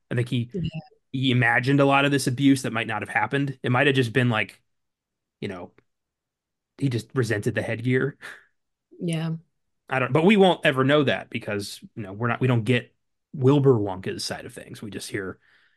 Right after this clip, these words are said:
Speaker 1: the crazy chocolate man's side of things. <laughs>
Speaker 2: <laughs> That's true.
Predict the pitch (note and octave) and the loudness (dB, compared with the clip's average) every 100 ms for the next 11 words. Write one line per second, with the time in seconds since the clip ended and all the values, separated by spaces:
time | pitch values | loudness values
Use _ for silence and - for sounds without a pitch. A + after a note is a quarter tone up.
0 | _ _ _ _ A#2+ - A#2+ G#2 G#2 - | _ _ _ _ -8 -2 -2 -2 -4 -2
1 | C3 B2+ A#2 G#2 F#2 F#2+ G#2+ - - G2+ | -2 -2 -4 -4 -6 -6 -6 -6 -6 -4
2 | B2 - B2+ C#3+ - _ _ - - - | -4 0 -2 -2 -8 _ _ -6 -6 -6
3 | - C4 - C#4+ - - - - A#3 - | -6 -4 0 -2 -2 -14 -12 0 0 0
4 | - C3+ | -2 -2